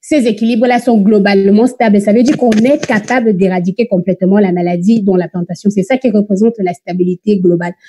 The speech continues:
Et la condition ou la relation de R zéro D S inférieur ou égal à R zéro R S signifie tout simplement que si R zéro, si le point d'équilibre sans la maladie durant la saison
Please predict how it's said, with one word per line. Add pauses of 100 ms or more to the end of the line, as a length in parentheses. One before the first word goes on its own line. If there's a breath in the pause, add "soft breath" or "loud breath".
(380 soft breath)
Et
la
condition (180)
ou
la
relation
de (260)
R
zéro
D
S (140)
inférieur
ou
égal
à
R
zéro (340)
R
S
signifie
tout
simplement
que (340 soft breath)
si (240)
R
zéro,
si (220)
le
point
d'équilibre
sans
la
maladie
durant
la
saison